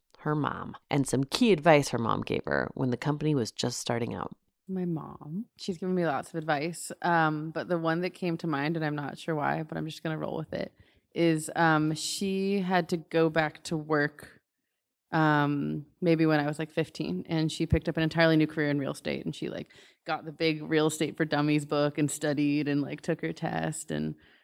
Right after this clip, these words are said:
Speaker 2: um, it was really impressive. And I remember there was some moment early in Hip Camp where I was, uh, just feeling really hard and lost, and I asked her, and she said, "You know, Alyssa, some days it's enough to just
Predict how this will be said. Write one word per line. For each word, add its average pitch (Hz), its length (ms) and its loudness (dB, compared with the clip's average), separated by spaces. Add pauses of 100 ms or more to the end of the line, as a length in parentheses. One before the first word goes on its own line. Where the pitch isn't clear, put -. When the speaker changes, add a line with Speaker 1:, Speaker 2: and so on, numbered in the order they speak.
(200)
Speaker 2:
um, 156 460 2
it - 60 0
was 180 100 2
really 180 80 4
impressive. 165 380 -4 (840)
And 185 160 -2
I 190 40 2
remember 185 560 6
there 160 120 2
was 160 180 -2
some 208 220 4
moment 165 520 -2 (340)
early 170 280 4
in 160 80 0
Hip 160 180 -2
Camp 156 360 -6
where 156 180 2
I - 40 0
was, 78 340 -4
uh, 78 480 -2 (600)
just - 200 -6
feeling 165 200 -2
really - 180 -6
hard - 480 -8
and - 120 -12
lost, - 540 -10
and 165 140 -2
I - 60 2
asked 165 340 -4
her, 175 60 -4
and 170 100 -4
she 185 100 -2
said, 175 220 -2
"You 185 100 2
know, 196 340 2
Alyssa, 196 440 -2
some 226 280 2
days 180 520 0 (500)
it's 175 180 -4
enough 170 580 0
to 185 100 -6
just 165 380 -4